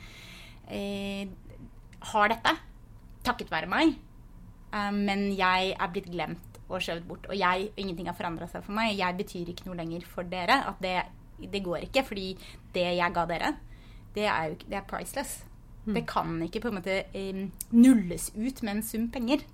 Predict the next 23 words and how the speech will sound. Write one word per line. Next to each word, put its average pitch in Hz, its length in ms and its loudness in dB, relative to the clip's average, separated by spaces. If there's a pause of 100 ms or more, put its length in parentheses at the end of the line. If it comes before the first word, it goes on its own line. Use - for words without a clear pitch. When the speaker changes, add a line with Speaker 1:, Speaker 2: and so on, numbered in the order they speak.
(680)
Speaker 1:
At, - 300 -8
eh, 214 220 2
det 220 180 4
riktige 208 300 -6
ville 185 140 -2
vært 175 200 -4
på 208 80 -6
en 185 80 -4
måte 170 160 -6
å 175 180 -2
belønne 160 400 0
det 180 80 -2
med 160 340 -2 (100)
en 170 280 -2 (880)
relasjon 175 640 -2 (680)
som 180 220 -2
vedvarer. - 480 -2 (1200)
Nå 190 140 0
skal 202 140 0
det 190 100 0
sies 175 200 -2
at 175 140 -4
det 175 240 2